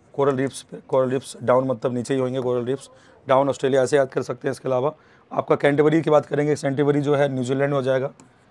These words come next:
कैंटरबरी जो है आपका ये न्यूजीलैंड में पाए जाते हैं घास के मैदान, न्यूजीलैंड, इनमें पाए जाएंगे घास के मैदान। ऐसे करके आपको क्या करने हैं? याद कर लेने हैं, ठीक है बेटा। आगे बढ़ते हैं। और एक आता है आपका स्टेपी भी आप पूछा जाता है, स्टेपी कहाँ से बिलोंग करेगा?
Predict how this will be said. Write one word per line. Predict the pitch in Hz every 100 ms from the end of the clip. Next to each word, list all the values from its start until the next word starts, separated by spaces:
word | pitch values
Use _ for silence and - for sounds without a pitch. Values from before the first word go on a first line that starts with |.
| _ _ - -
कैंटरबरी | 139 131 135 139 147
जो | 127
है | 131 131
आपका | 120 -
ये | 127 127 135 131
न्यूजीलैंड | 113 117 117 127 131
में | 131 123 _ - _ - - -
पाए | 131
जाते | 127 127
हैं | 127
घास | 117 117
के | -
मैदान, | 127 123 135 - _ _
न्यूजीलैंड, | 220 120 117 123 107 98 _ _ _ _ - _ _ -
इनमें | 123 127
पाए | 131
जाएंगे | 123 123
घास | 120
के | -
मैदान। | 127 120 127
ऐसे | 117
करके | 123 104
आपको | 113 107
क्या | 113 113
करने | 110 110
हैं? | 131 202 _ _ -
याद | 131 127
कर | 123
लेने | 104 104
हैं, | 101
ठीक | 135
है | 156
बेटा। | 160 - - _ - -
आगे | 131 123
बढ़ते | 107 95 120
हैं। |
और | 135
एक | 156
आता | 156 151
है | 147
आपका | 165 170 -
स्टेपी | - - 151 151
भी | 135
आप | 117
पूछा | 113 120
जाता | 117 110 143
है, | 165 _ _ _
स्टेपी | 127 156 156
कहाँ | 160
से | 151
बिलोंग | 143 156
करेगा? | 143 143 160